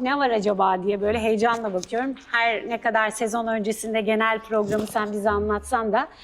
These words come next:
ama her ay "Bu ay ne dinleyeceğiz?" diye heyecanlanıyorum. İstanbul'da nefis konserler dinliyoruz. Hazır Londra'dayken yirmi beşinci yıldan önce, e, bu Birleşik Krallık turnesini biraz anlat istiyorum. Çünkü bir, e, Türk orkestrasının,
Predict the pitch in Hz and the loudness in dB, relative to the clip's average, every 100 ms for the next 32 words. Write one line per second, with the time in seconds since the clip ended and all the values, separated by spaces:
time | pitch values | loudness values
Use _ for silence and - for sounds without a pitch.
0 | - 269 302 311 294 262 262 277 254 247 | -6 0 2 2 2 2 4 4 4 0
1 | 277 277 240 226 196 202 202 277 285 240 | -2 0 0 -2 0 0 2 2 2 2
2 | 240 226 233 226 196 220 302 269 262 262 | 2 0 -2 -2 -2 -2 -2 0 -2 -4
3 | 254 294 254 214 202 185 175 170 170 170 | -4 -6 -6 -4 -2 -2 -4 -6 -6 -6
4 | 185 262 - - - - 254 330 320 269 | -4 -4 -8 -18 -8 -2 2 2 4 4
5 | 311 330 254 185 151 180 247 - - 247 | 4 2 2 2 0 -4 -6 -8 -2 -2
6 | 247 254 269 294 294 330 302 269 247 277 | 0 -2 -2 -2 2 4 6 4 2 2
7 | 226 180 165 214 330 - - - - - | 2 -2 -2 -4 -6 -12 -20 -20 -14 -2
8 | 220 214 220 277 240 254 262 - - 262 | 0 2 4 4 4 2 2 -2 0 4
9 | 254 269 269 254 233 240 254 262 240 - | 4 2 -2 -6 -6 -6 -4 -2 -4 -4
10 | 202 190 175 175 175 175 - 277 311 302 | -2 0 0 -2 -4 -4 -4 -2 -2 -2
11 | 339 311 262 294 262 - 240 233 240 240 | -4 -2 0 0 -2 -4 -2 0 0 0
12 | 240 240 311 - 240 233 220 - 185 180 | -2 -2 -4 0 0 0 -4 -2 -4 -4
13 | - 202 285 | -2 -2 -2